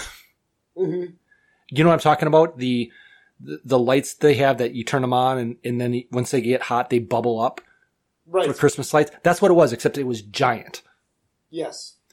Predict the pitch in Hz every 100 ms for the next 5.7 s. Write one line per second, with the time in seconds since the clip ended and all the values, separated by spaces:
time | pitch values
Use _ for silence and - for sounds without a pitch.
0 | _ _ _ _ 147 139 135 - _ 143
1 | - 147 151 160 139 135 131 95 120 135
2 | 180 170 139 127 127 - 113 123 147 135
3 | 113 107 117 - 101 113 101 110 127 -
4 | _ _ _ _ - 175 156 - 160 170
5 | 170 - 156 156 156 156